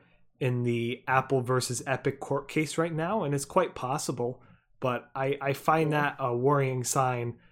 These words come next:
Speaker 1: if, 'cause, yeah, 'cause they always are about privacy, our privacy, but they don't
Speaker 2: And
Speaker 1: seem to care s-,
Speaker 2: I
Speaker 1: in that
Speaker 2: feel
Speaker 1: regard.
Speaker 2: I'm sorry for interrupting you, but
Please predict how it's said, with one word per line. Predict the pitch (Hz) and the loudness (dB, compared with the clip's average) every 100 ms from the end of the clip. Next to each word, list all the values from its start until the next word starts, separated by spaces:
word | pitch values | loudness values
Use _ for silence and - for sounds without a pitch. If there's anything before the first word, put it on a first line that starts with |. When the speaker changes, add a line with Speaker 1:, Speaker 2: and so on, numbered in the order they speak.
| _ _ - | _ _ -6
Speaker 1:
if, | 123 - _ - 170 | -6 -6 _ -18 -6
'cause, | 139 131 | 0 4
yeah, | 135 123 | 4 2
'cause | 123 127 | 0 2
they | 147 | 6
always | 147 156 143 143 | 6 6 4 -2
are | 147 135 123 | 0 0 2
about | 123 127 - | 2 -2 -2
privacy, | - 127 120 120 - 113 | 0 2 2 -2 -4 -4
our | 113 | -2
privacy, | 131 127 110 - 113 | 0 0 0 -4 -4
but | 113 110 - _ - | -4 -6 -6 _ 0
they | 151 | 4
don't | 151 151 | 6 4
Speaker 2:
And | 143 | 0
Speaker 1:
seem | 151 143 | 0 0
to | 131 | -2
care | - 147 147 | 0 2 2
s-, | 135 | 4
Speaker 2:
I | 165 165 - 151 | 4 4 -2 -8
Speaker 1:
in | 135 | -2
that | 127 135 | 0 4
Speaker 2:
feel | 175 | 8
Speaker 1:
regard. | 190 185 190 - - _ _ _ _ _ _ _ _ _ _ _ _ - | 10 10 6 0 -10 _ _ _ _ _ _ _ _ _ _ _ _ 4
Speaker 2:
I'm | 151 | 4
sorry | - 151 165 | 8 8 8
for | - | 6
interrupting | 143 135 135 147 | 4 6 4 4
you, | 135 127 | 2 2
but | 123 | 0